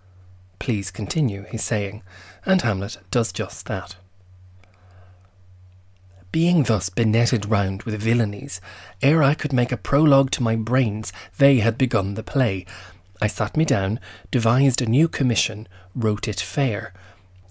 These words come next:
I once did hold it, as our statists do, a baseness to write fair, and laboured much how to forget that learning. But, sir,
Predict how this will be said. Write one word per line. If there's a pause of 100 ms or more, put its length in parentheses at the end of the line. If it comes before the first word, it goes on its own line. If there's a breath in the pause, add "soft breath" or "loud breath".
(160)
I
once
did
hold
it, (280 loud breath)
as
our
statists
do, (340 loud breath)
a
baseness
to
write
fair, (260 loud breath)
and
laboured
much
how
to
forget
that
learning. (440 loud breath)
But,
sir,